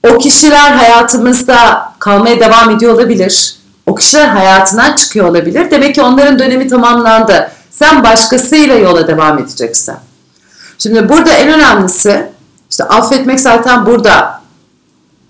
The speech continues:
altını basa basa söylediğimiz kısma geliyor. Şimdi tamamlanmışsa o ilişkinin artık sende evresi, bu aşk ilişkisi, bu arkadaşlık ilişkisi, ailenle olan ilişki, eğer o tamamlanmışsa,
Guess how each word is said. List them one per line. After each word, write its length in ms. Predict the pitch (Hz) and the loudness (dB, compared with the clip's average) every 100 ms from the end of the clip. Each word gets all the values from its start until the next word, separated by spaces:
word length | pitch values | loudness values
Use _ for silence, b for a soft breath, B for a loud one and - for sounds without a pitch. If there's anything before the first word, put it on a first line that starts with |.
| _ - | _ -4
altını 460 | 196 202 202 214 | 0 0 0 -2
basa 240 | 208 208 208 | 0 0 -2
basa 200 | 180 175 | -4 -2
söylediğimiz 460 | 202 180 185 180 | -2 0 -2 -4
kısma 320 | - - 175 | -4 -6 -4
geliyor. 460 | 165 160 156 160 277 - - B B B B B B _ _ _ - | -4 -2 -2 -2 -2 -8 -20 B B B B B B _ _ _ -8
Şimdi 300 | 214 202 196 | -4 -4 -2
tamamlanmışsa 1200 | 226 247 254 262 269 285 349 - 302 247 190 190 | 0 2 4 4 4 2 2 0 0 2 0 0
o 100 | 202 | 0
ilişkinin 340 | 226 220 - 220 | 0 0 -2 0
artık 300 | 202 208 - | 0 0 -4
sende 400 | - 196 202 262 | -2 0 2 2
evresi, 680 | 233 170 160 - 170 170 - _ _ _ _ _ _ - | 0 0 -2 -2 -4 -6 -16 _ _ _ _ _ _ -2
bu 260 | 233 160 | 2 4
aşk 240 | 156 254 - | 2 0 0
ilişkisi, 680 | 233 - 196 - 185 190 - | -2 -2 -2 -2 0 0 0
bu 80 | 233 | 2
arkadaşlık 580 | 208 208 233 226 - | 2 2 2 2 0
ilişkisi, 680 | 233 170 - 180 - 185 185 - | -2 -4 -4 -4 -4 -4 -4 -2
ailenle 520 | 208 208 233 262 254 | 0 2 2 2 2
olan 260 | 208 185 175 | 2 2 0
ilişki, 460 | 156 - - 175 294 - B B | -2 -4 -4 -6 -6 -16 B B
eğer 180 | - 262 | -2 0
o 60 | 302 | 0
tamamlanmışsa, 1300 | 247 226 247 247 247 247 330 359 - 233 170 - | 0 2 4 4 2 2 0 0 0 0 0 -4